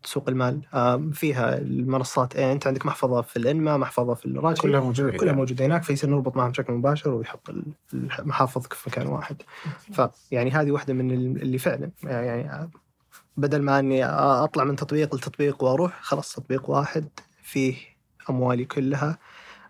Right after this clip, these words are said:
Speaker 1: مو بس فيها أموالي وأشوفها، أقدر أسوي عمليات، أقدر أحول من هذا لهذا وأشوفها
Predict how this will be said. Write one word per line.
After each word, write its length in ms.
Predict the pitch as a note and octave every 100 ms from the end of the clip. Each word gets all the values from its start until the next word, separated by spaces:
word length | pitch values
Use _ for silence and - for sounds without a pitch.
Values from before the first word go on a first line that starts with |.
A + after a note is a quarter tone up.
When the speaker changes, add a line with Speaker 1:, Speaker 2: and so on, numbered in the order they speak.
| -
Speaker 1:
مو 220 | - E3 G3+
بس 160 | F#3+
فيها 220 | - D#3
أموالي 300 | D3 D3+ C#3+
وأشوفها، 580 | B2+ B2+ D3+ C#3 F#3 F#3 -
أقدر 240 | D#3+ -
أسوي 260 | C3 D3+ A#2+
عمليات، 440 | A#2 - - - - _ -
أقدر 240 | C3 C#3+
أحول 300 | C#3+ D3 C3+
من 120 | B2+ C3
هذا 220 | D3 C#3
لهذا 240 | C3 B2
وأشوفها 520 | B2 - C3 - D3